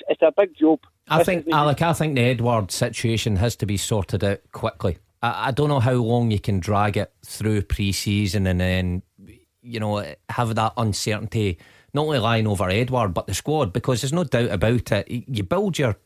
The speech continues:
Speaker 2: team around your best players. Edward, of course, is Celtic's best player. Yeah, you would, uh, say if there's uncertainty around him, it creates uncertainty around the team. If you can do that,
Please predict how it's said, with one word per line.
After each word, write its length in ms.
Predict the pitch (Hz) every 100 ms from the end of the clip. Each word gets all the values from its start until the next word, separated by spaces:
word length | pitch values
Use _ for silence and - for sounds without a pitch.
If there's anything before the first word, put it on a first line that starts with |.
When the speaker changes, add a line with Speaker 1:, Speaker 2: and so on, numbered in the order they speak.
| -
Speaker 2:
team 360 | - 123 110 92
around 200 | 120 104
your 80 | 95
best 380 | 85 113 104 -
players. 480 | 110 113 92 - - _ _ -
Edward, 460 | 120 117 113 101 - _ _ - -
of 120 | 107
course, 300 | - 107 104
is 80 | -
Celtic's 440 | - 107 92 - -
best 300 | 95 87 -
player. 280 | 110 110 - - - _ -
Yeah, 280 | 101 104 - 78
you 140 | 101
would, 140 | 95 - 92
uh, 200 | 78 -
say 360 | - 107 90 - _ _ _ _ _ _ _ _ -
if 120 | 120
there's 180 | 123 107
uncertainty 680 | 131 110 - 160 160 - 135
around 360 | 113 127 107
him, 340 | - 107 107 101 - - -
it 140 | -
creates 280 | - 117 -
uncertainty 580 | 98 - 131 82 - 107
around 280 | 101 104
the 80 | 92
team. 380 | - - 123 92 - - _ _ -
If 120 | 107
you 80 | 101
can 320 | - 101 101 - _ _ -
do 160 | 139
that, 260 | 143 131